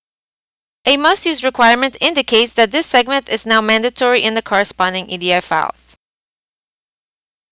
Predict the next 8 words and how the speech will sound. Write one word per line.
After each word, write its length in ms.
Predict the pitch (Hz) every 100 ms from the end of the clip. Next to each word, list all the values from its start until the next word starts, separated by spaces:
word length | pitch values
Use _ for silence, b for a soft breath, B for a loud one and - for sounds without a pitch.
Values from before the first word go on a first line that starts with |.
| _ _ _ _ _ _ _ _ _ -
To 80 |
save 300 | 269 349 403
this 120 | 320 -
customized 540 | 254 240 233 214 -
Ceph 220 | 240 226
file, 360 | - 165 190 254 _ _ _ _ _ _ _ _ _ _ _
select 440 | - 269 294 -
File, 500 | - - 247 226 403